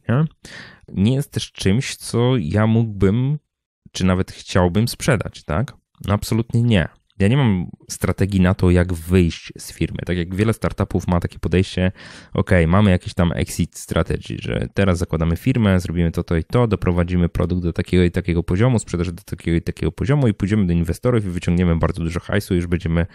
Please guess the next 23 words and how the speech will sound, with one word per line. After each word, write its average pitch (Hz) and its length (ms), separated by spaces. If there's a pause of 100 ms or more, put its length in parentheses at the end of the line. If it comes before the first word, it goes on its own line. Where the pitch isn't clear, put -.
(480)
leżeli 90 340
na 87 140
plaży 87 420
i 82 80
nic 82 220
nie 80 60
robili, 82 500 (240)
e, 78 420
albo 87 300
po - 40
prostu 85 300
będziemy 87 320
gdzie 82 160
indziej”. 82 380 (300)
Ja 95 80
nie 117 140
mam 90 120
takiej 82 200
strategii. - 520 (240)
Znaczy, 92 400 (580)
jedyną 104 520
strategią 98 600
wyjścia 101 760